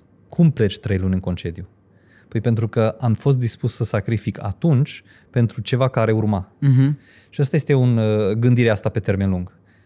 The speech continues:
Speaker 1: Oamenii, majoritatea, preferă, "Vreau concediu acum, vreau cu prietenii la discotecă acum, vreau să mă joc pe jocuri acum", e satisfacție, e, e chestia, energia,
Speaker 2: Corect,
Speaker 1: da,
Speaker 2: da.
Speaker 1: emoția care o primești acum, versus eu, etică de muncă,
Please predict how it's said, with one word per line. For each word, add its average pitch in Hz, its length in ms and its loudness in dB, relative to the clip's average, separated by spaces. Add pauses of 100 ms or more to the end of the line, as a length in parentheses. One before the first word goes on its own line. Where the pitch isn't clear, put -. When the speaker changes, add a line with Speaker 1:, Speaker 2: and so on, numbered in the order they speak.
(200)
Speaker 1:
Oamenii, 139 340 4
majoritatea, 120 520 0
preferă, 113 340 -2
"Vreau 120 240 2
concediu 117 460 2
acum, 139 380 0
vreau 127 180 2
cu 123 120 -6
prietenii 110 380 0
la 101 80 2
discotecă 98 460 -4
acum, 143 380 0
vreau 117 280 2
să 107 160 -2
mă 107 100 4
joc 104 180 0
pe 104 100 -2
jocuri 98 340 0
acum", 101 500 0
e 113 220 2
satisfacție, 101 840 -2 (300)
e, 113 100 0 (100)
e 98 520 2
chestia, 117 320 0
energia, 110 460 2
Speaker 2:
Corect, 117 220 4
Speaker 1:
da, 113 60 -2
Speaker 2:
da. 120 100 4
Speaker 1:
emoția 123 340 2
care 104 160 2
o 95 40 2
primești 117 380 0
acum, 143 460 -2 (680)
versus 143 500 2
eu, 101 340 0 (160)
etică 139 380 0
de 156 120 2
muncă, 135 500 0